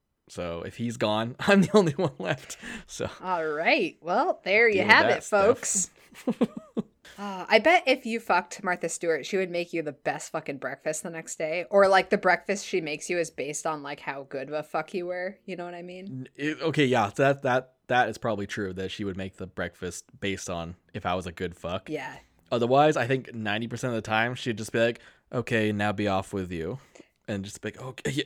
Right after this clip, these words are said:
Speaker 1: yes,
Speaker 2: Yeah,
Speaker 1: Martha."
Speaker 2: yeah, yes, ma'am.
Speaker 1: <laughs> It is Miss Stewart to you. Is she married? I don't actually know.
Speaker 2: I don't think so.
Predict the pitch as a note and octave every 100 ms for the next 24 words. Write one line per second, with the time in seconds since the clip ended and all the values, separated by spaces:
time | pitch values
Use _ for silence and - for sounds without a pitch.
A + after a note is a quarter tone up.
0 | - C#3 C#3 G3+ A#3+ F3 B3 - - -
1 | G3+ D4 C4 G#3 D#4+ - - _ _ _
2 | - - C4 A#3 - - - G3+ F3 D#3+
3 | D#3+ - - B2+ - - B1 C2+ - C3+
4 | F#4 D#4 B3+ D#4+ - B3+ A#3+ - D#3+ G#2
5 | F2+ D#4 B4 - _ - C#4 - - G2
6 | A#2+